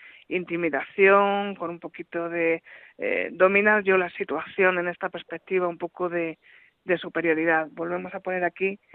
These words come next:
el yo en primera persona y esto hace, pues, que haya, eh, problemas a veces en la oficina o en el lugar de trabajo, problemas en clase. Si luego además, eh, no podemos llevarlo a casa y no podemos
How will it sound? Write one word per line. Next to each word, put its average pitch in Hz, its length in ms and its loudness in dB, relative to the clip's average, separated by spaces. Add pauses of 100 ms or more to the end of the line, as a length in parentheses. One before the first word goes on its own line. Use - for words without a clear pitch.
(260)
el 170 240 2
yo 190 200 0
en 185 140 -2
primera 170 340 -2
persona 165 580 -4 (520)
y 175 120 0
esto 175 320 -2
hace, 185 220 -4
pues, 180 160 -12
que - 160 -4
haya, 175 400 0 (380)
eh, 160 360 -4 (720)
problemas 175 480 4
a 165 80 -4
veces 170 260 -6
en 156 80 -8
la 147 60 -8
oficina 180 640 -4
o 160 140 -6
en 156 80 -6
el 147 60 -4
lugar 160 220 -2
de 160 100 -6
trabajo, 180 560 -2 (360)
problemas 165 520 2
en 156 160 -8
clase. 185 680 -4 (460)
Si 185 80 2
luego 196 280 4
además, 202 460 -2 (220)
eh, 113 420 -6
no 190 200 0
podemos 202 340 0
llevarlo 185 380 -2
a 175 60 0
casa 196 340 -4
y 170 40 -4
no 165 100 -4
podemos 180 520 -4